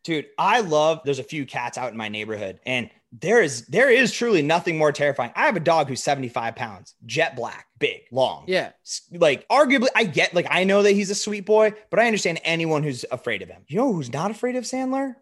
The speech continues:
Speaker 2: Feral
Speaker 1: Cats.
Speaker 2: cats, dude.
Speaker 1: Feral cat. They just are like, "Please." I've seen a cat, a cat ran towards him,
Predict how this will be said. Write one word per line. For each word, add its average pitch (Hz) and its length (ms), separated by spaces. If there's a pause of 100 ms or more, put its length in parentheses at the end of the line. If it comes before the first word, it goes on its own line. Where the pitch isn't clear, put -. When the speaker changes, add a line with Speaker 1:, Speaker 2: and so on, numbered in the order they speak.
(120)
Speaker 2:
Feral 147 260
Speaker 1:
Cats. - 120
Speaker 2:
cats, 170 380
dude. 131 180
Speaker 1:
Feral 185 220
cat. 196 260
They 214 140
just 196 180
are 175 100
like, 139 280
"Please." 151 440 (220)
I've 269 220
seen 247 160
a 196 80
cat, 180 400 (340)
a 175 60
cat 262 340
ran 196 500
towards 254 640
him, 143 260